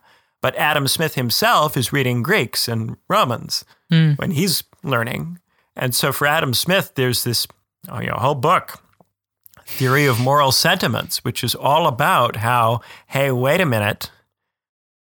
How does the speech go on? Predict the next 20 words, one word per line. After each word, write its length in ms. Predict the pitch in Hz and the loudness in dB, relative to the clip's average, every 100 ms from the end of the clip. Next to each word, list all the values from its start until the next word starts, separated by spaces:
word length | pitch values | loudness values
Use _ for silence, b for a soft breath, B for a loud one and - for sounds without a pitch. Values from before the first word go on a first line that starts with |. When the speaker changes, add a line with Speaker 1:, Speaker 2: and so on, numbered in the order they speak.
| _ _ | _ _
Speaker 1:
we 120 | 135 | -2
need 200 | 147 165 - | 0 0 0
to 100 | - | -2
preserve 720 | - 135 120 143 185 185 120 | -2 -2 0 4 4 4 2
the 100 | 120 | 0
virtue 680 | 110 147 196 - 113 110 123 B B | 2 0 0 -2 0 0 -4 B B
of 180 | - 120 | -6 -4
the 80 | 123 | -4
commercial 520 | - 127 131 - 117 | -2 -2 -2 -2 -4
society 720 | - 117 - 147 190 151 110 | -2 -2 0 2 2 0 0
here, 260 | 104 110 104 | 0 -2 0
because 380 | 127 - 117 117 | -2 -2 -2 -2
if 140 | - | -4
we 100 | 113 | -4
don't, 600 | 120 156 165 107 123 - _ _ _ - | 0 2 2 0 -6 -12 _ _ _ -10
it's 200 | 123 - | -6 -4
gonna 220 | 143 139 | 0 0
get 180 | 123 - | 0 -2
really 220 | 135 113 | -2 -2
grim. 600 | 85 120 175 147 110 110 | -2 -2 0 0 -2 -6